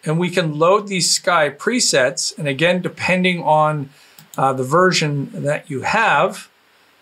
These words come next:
um, you will or won't get presets. So now we've got this <laughs> giant sky. And you can see it takes much longer to render. Now, this is rendering a single frame, so you can easily see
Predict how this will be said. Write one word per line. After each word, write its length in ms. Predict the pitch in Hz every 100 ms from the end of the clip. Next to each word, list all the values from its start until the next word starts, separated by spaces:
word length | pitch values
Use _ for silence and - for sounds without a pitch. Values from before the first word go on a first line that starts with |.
| -
um, 240 | 131 131 135
you 160 | 147
will 320 | 143 143 151
or 280 | 147 127 135
won't 560 | 131 131 131 127 - 131
get 300 | 143 143 - _ _ _ _ -
presets. 760 | 226 214 165 139 - - - - _ _ _ _ _ _ _ _ _ _ _ _ _ _ _ _ _
So 180 | - 156
now 240 | 147 185 190
we've 200 | 160 156
got 220 | 156 156
this 180 | 135 123
<laughs> 20 |
giant 580 | 123 - 208 180 160 -
sky. 680 | - 196 214 156 135 262 - _ _ _ _ _ _ _ _ _ _ _ _ _
And 120 | 160 180
you 80 |
can 140 | 180 175
see 240 | - 247
it 120 | 208
takes 260 | - 196 -
much 300 | 185 190 190
longer 380 | 175 175 160 151
to 80 | 139
render. 380 | 147 139 113
Now, 120 | 104 175
this 180 | 190
is 180 | 190 147
rendering 540 | 131 196 190 160 139 139
a 100 | 139
single 560 | - - 233 196 139
frame, 380 | - 202 185 135
so 140 | -
you 140 | 165 151
can 200 | 147 151
easily 420 | 233 233 160 147
see 380 | 139 - 165